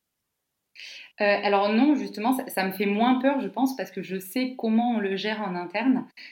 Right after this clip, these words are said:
heu, alors que finalement, le sous-traitant, on ne sait pas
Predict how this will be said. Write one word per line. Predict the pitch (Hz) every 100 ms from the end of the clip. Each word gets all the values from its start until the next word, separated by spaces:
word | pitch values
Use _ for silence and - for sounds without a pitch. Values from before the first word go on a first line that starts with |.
| - 185
heu, |
alors | 170 - 185 202
que | -
finalement, | 196 196 180 196 247
le | 208
sous-traitant, | - - 190 262 262
on | 190
ne |
sait | - 190
pas | - 247 233